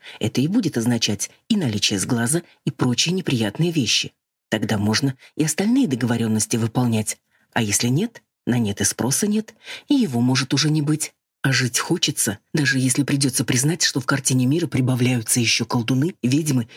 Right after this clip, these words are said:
и прочая нечисть. С другой-то стороны, и прибавятся, и что? Хоть колдуны, хоть ведьмы, хоть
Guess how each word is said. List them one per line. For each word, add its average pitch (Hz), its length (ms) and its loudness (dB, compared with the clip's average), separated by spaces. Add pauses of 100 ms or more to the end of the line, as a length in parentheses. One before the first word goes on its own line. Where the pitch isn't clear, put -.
и 165 80 -2
прочая 131 400 0
нечисть. 120 520 0 (360)
С 131 120 0
другой-то 131 400 0
стороны, 123 480 0 (320)
и 185 80 0
прибавятся, 131 720 0 (260)
и 165 60 0
что? - 400 -2 (320)
Хоть - 180 0
колдуны, 175 540 -2 (100)
хоть - 240 -2
ведьмы, 113 380 0 (260)
хоть - 240 -4